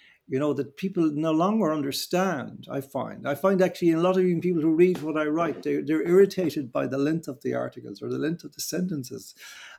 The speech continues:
And <clears throat> I say, you know, "But hang on, you know, what? Th-, this is not a mem-, a memorandum.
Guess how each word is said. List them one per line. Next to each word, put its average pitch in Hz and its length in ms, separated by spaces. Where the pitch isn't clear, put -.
And 175 220
<clears throat> 190 160
I 175 100
say, 196 200
you 185 160
know, 190 100
"But 180 240
hang 190 180
on, 175 300
you 170 100
know, 160 220
what? 214 160
Th-, 233 160
this 202 240
is 180 140
not 190 240
a 165 60
mem-, 160 340
a 143 60
memorandum. 151 880